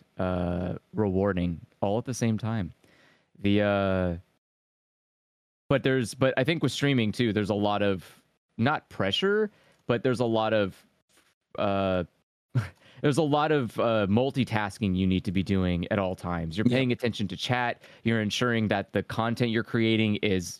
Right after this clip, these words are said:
Speaker 1: coming out correctly on the stream. You wanna make sure the audio's balanced, the video looks right. You know, like, there's peop-, you're, like, interacting with people. If you're
Speaker 2: Paying
Speaker 1: recording,
Speaker 2: attention
Speaker 1: you
Speaker 2: to
Speaker 1: wanna
Speaker 2: your
Speaker 1: make sure
Speaker 2: bit
Speaker 1: the
Speaker 2: rate,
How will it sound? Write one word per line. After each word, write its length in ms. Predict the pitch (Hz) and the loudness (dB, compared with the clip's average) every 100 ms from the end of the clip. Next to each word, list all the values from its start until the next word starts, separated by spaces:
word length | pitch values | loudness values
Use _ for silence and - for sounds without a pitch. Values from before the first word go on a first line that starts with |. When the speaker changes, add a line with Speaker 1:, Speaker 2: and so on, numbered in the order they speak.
| - | -6
Speaker 1:
coming 320 | 117 104 95 | -2 0 0
out 300 | 95 120 117 | 0 -2 0
correctly 480 | 123 120 117 127 110 | 0 0 0 2 2
on 100 | 90 | 2
the 80 | 90 | 0
stream. 560 | - 123 127 120 117 - - - | 0 2 4 4 2 -2 -10 -4
You 140 | 120 | 0
wanna 120 | 120 110 | 2 2
make 160 | 107 | 0
sure 140 | - 92 | 0 0
the 120 | 101 | 0
audio's 400 | 123 123 117 98 | 0 2 0 0
balanced, 580 | 101 104 98 92 - - | 0 0 0 0 -2 -2
the 60 | |
video 440 | 87 117 123 117 104 | 2 4 4 4 4
looks 320 | 104 101 101 | 0 -2 -2
right. 420 | 101 98 98 95 | 0 2 2 2
You 120 | 110 | 2
know, 100 | 101 104 | 2 2
like, 200 | 101 - - _ | -2 -4 -20 _
there's 160 | 113 101 | -2 -2
peop-, 320 | - 117 - | 0 0 2
you're, 200 | 113 107 | 2 2
like, 160 | 110 110 | 2 0
interacting 560 | 107 107 117 - 107 | 0 0 0 0 0
with 120 | 101 - | 0 0
people. 560 | 113 98 98 92 90 - - - | -2 0 0 0 -2 -6 -14 -2
If 140 | 117 | 0
you're 140 | 120 120 | 2 0
Speaker 2:
Paying 140 | 120 127 | 0 2
Speaker 1:
recording, 180 | 120 139 | 2 2
Speaker 2:
attention 120 | 156 127 | 2 4
Speaker 1:
you 60 | |
Speaker 2:
to 40 | 127 | 4
Speaker 1:
wanna 80 | |
Speaker 2:
your 40 | 120 | 2
Speaker 1:
make 80 | 120 | 0
sure 100 | 131 | 0
Speaker 2:
bit 60 | 127 | 2
Speaker 1:
the 60 | |
Speaker 2:
rate, 580 | 127 123 120 120 120 202 | 2 2 2 2 2 0